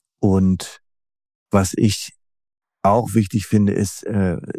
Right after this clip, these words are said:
sich selbst nicht so wichtig zu nehmen, aber auch nicht so streng mit sich zu sein, ne?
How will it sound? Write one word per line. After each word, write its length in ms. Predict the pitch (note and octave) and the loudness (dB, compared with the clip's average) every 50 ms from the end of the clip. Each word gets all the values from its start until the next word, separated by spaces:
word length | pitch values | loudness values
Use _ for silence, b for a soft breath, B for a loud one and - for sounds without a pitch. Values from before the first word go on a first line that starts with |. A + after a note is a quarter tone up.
| - - | -8 -8
sich 240 | - G#2+ G2+ G2+ F#2+ | -4 -2 0 -2 2
selbst 260 | - G2+ G#2 - - | 2 2 0 2 0
nicht 140 | - G2+ - | -2 0 2
so 140 | - G2 F2+ | 2 2 2
wichtig 260 | G#2+ G#2 - A#2 G#2 | 2 0 0 -2 0
zu 100 | - - | 2 2
nehmen, 240 | G#2 G2+ G#2 G2+ - | 2 4 2 2 2
aber 200 | - F#2 F2 - | 0 0 0 0
auch 60 | G#2 | 2
nicht 140 | G2 F#2+ F#2 | 0 0 0
so 80 | - F#2 | 0 0
streng 380 | - - - - G2 G#2 A2 | 0 -2 -2 0 0 2 2
mit 160 | G#2 F#2 E2+ | 2 0 0
sich 220 | - - D#2+ - - | 0 -2 -4 -4 -4
zu 120 | - - | -4 -2
sein, 380 | - - G2 - - - - B2 | 0 0 0 0 0 -2 -4 -2
ne? 160 | - G2+ G#2 | -2 -2 -2